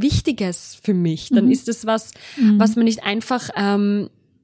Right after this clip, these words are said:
Speaker 1: in irgendeiner Art und Weise wieder wegdrücken und
Speaker 2: Ja.
Speaker 1: wegdrängen kann. Ja, so,
Speaker 2: Ja.
Speaker 1: ähm,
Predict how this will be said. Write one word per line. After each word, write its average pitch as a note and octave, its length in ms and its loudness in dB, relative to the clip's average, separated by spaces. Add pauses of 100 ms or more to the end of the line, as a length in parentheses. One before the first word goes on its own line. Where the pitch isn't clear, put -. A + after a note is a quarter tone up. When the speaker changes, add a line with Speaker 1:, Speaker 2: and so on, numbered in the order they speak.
(320)
Speaker 1:
in A3+ 160 2
irgendeiner B3 400 2
Art G3 160 -2
und A#3 100 -2
Weise G#3 260 0
wieder G3 280 0
wegdrücken - 800 -2
und G3 180 -2
Speaker 2:
Ja. F3 260 4
Speaker 1:
wegdrängen E3 560 -4
kann. D3 360 -4
Ja, F3 240 -2
so, G3 260 2
Speaker 2:
Ja. F#3 160 2 (480)
Speaker 1:
ähm, G3 460 0